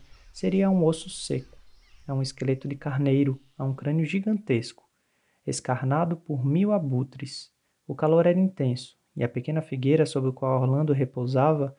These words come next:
só servia para imprimir desenhos de folhas em seu albanóis claro. De repente apareceu uma sombra. Embora não houvesse nada para projetar uma sombra, apareceu do lado oposto da montanha escalvada.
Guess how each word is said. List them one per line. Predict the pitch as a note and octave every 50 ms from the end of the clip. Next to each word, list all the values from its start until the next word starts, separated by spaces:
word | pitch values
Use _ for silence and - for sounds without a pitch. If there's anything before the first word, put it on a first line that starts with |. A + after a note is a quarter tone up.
| _ _ _ _
só | _ - - E3+
servia | E3+ - F#3 F3 F3 F3+ F3+
para | F3+ - F3 F3
imprimir | F3+ F3 - - D#3+ D#3 D#3 D#3 -
desenhos | - D3 C#3 C3 C3 D#3 E3 F3+ F#3 F3
de | - E3
folhas | - - _ D#3+ D#3+ F3 F3+ G3 G#3 G3 - - - _ _ _ _ _ _
em | E3+ F3
seu | F3 - F3+ E3+ D#3+
albanóis | D#3+ D#3+ D3+ D3+ D3 C#3+ C#3 C#3+ D#3 F3+ F#3+ - -
claro. | - - C3 A#2 G#2+ A2 - C#3 C3+ C3 - _ _ _ _ _ _ _ _ _ _ _ _ _ _ _ _ _ _ _ _ _ _ _ _ _ _ _ _ _ _ _ _ _ _ _ _
De | C3 C3
repente | B2 B2+ C3 - - C#3 D#3 D#3+ -
apareceu | E3 - D3 D3 C#3+ - - C#3+ D3
uma | D#3+ E3+
sombra. | - - - C#3 C3 B2+ B2 C3 B2 B2 - - _ _ _ _ _ _ _ _ _
Embora | F#3+ F#3 F#3 G#3 G#3 G#3+
não | G#3 G3+ G3
houvesse | F3 D#3 D#3 D3+ - - D#3+
nada | C#3+ C#3+ E3+
para | F3 - - G3+
projetar | - - D#3 C#3 C#3 C3+ C3 - B2 A#2+
uma | A#2 A2+ A2+
sombra, | - - - B2 A#2+ C3+ C3 B2 B2 C3 - _ _
apareceu | - D#3 - - - F#3 - G3+ G3
do | F3 F#3
lado | F#3+ G#3 G3
oposto | G#3 F#3+ - E3 D#3+ - -
da | -
montanha | E3+ D#3+ D#3 D3+ - D3+ D3
escalvada. | C#3 - - - B2+ B2 B2 A#2+ G#2+ A2 G#2+ - C3